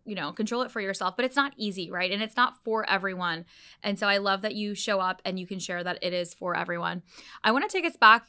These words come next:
um, for the, you know, women in the audience. Like, I wanna ta-, I wanna have a conversation with you personally on, like, my struggles. And I'm happy to be vulnerable here. I struggled with my weight my entire life. Um, and it's not, you know,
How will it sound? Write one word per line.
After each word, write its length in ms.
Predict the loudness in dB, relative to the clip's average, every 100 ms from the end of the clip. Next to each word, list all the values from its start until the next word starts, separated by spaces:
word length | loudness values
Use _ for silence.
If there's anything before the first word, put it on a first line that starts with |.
| 0
um, 380 | 4 6 4 -2
for 200 | -4 -2
the, 380 | 0 2 0 -4
you 140 | -6 -4
know, 100 | -2
women 200 | -2 -2
in 80 | -4
the 100 | 0
audience. 540 | 0 0 -6 -8 -12 _ -4
Like, 100 | 2
I 80 |
wanna 140 | 4 4
ta-, 200 | 4 4
I 100 | 4
wanna 140 | 6 6
have 140 | 4
a 40 |
conversation 460 | 4 0 0 -4 -6
with 180 | -8 -6
you 160 | -6
personally 380 | -2 -4 -4 -6
on, 100 | -6
like, 140 | -8 0
my 240 | 2 2
struggles. 580 | 2 -6 -6 -8 -6 -8 -10 -20 -12 -2
And 280 | -2 0 0
I'm 80 | 2
happy 180 | 2
to 60 | 2
be 100 | -2
vulnerable 400 | -2 -4 -4 -4
here. 500 | -4 -4 -2 -2 -4 -8 -20 _ 2
I 120 | 4
struggled 640 | 4 2 2 2 2 -2 -8
with 640 | -6 -4 -2 -4 -6 -12 -14 -2
my 180 | 0
weight 260 | 2 0 -2
my 120 | -4
entire 840 | -4 -6 -6 0 4 4 2 -2
life. 460 | -2 -2 -2 -6 -10 _ -20 _ 2
Um, 640 | 4 4 0 -4 -8 -12 _ -10 -4
and 280 | 0 0 -2
it's 160 | -6 -8
not, 80 | -6 -4
you 80 | -2
know, 240 | 0 -2